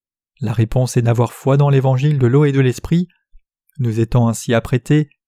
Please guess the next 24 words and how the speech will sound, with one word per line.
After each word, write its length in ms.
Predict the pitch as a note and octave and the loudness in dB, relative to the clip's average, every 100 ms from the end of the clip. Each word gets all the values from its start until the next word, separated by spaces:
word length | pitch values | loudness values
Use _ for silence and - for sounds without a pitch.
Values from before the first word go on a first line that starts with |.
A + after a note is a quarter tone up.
| _ | _
accomplissons 640 | A#2+ - A#2 - A2 B2 | -8 -4 -4 -4 -8 -2
aussi 340 | A#2 C#3 - E3 | 0 -2 0 0
notre 260 | D3 - | 0 0
rôle 240 | B2+ D3+ C#3+ | 2 2 2
de 100 | A#2+ | 0
sentinelle 600 | - D#3 - C#3 E3 D#3+ | 0 -2 -2 2 2 2
qui 140 | C3 | -2
prêche 280 | - D#3+ - | 0 -2 0
la 100 | B2+ | -2
parole 280 | C#3+ D#3 D3 | 2 2 2
de 80 | B2+ | 0
Dieu, 300 | C3 D#3+ E3+ _ - _ _ - | 2 0 0 _ -20 _ _ -4
puis 200 | D#3+ D#3+ | 0 4
allons 200 | F3 D#3+ | 4 4
rencontrer 460 | C3 C#3 C3 F#3 | 2 -2 -2 2
le 100 | D3+ | 2
Seigneur 400 | B2 C3 C#3 F3 | 0 -2 2 2
dans 100 | C3+ | 2
cet 240 | - A#2+ B2+ | -2 -2 -2
état 320 | - A#2+ - | -2 -2 0
exempt 360 | E3 D3+ C#3+ D#3+ | 0 0 0 0
de 80 | A#2+ | 0
tout 180 | F3 | -2
péché. 520 | - A#2+ - C3+ D3+ | 0 -2 0 0 0